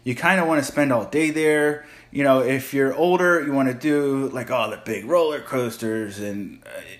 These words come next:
you know, everything they have. And, you know, they have probably, like, close to a dozen roller coasters there, I'd say.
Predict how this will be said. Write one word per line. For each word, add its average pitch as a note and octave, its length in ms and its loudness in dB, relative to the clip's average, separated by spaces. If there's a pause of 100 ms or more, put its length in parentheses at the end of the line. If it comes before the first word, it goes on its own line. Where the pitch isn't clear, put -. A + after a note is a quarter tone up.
(120)
you D3+ 160 0
know, B2 220 0
everything C3+ 500 -2
they A2+ 140 -2
have. C3+ 540 2
And, G#2+ 260 -8 (540)
you C3+ 120 -2
know, B2+ 140 2
they C3 200 0
have C3 580 0 (800)
probably, C#3+ 580 0
like, A2+ 240 0
close C3+ 300 -4
to A#2 100 -6
a G#2+ 40 -2
dozen A#2+ 380 -2
roller C#3 300 0
coasters G2+ 520 -8
there, G#2+ 200 -6
I'd F#2+ 180 -6
say. F#2+ 320 -6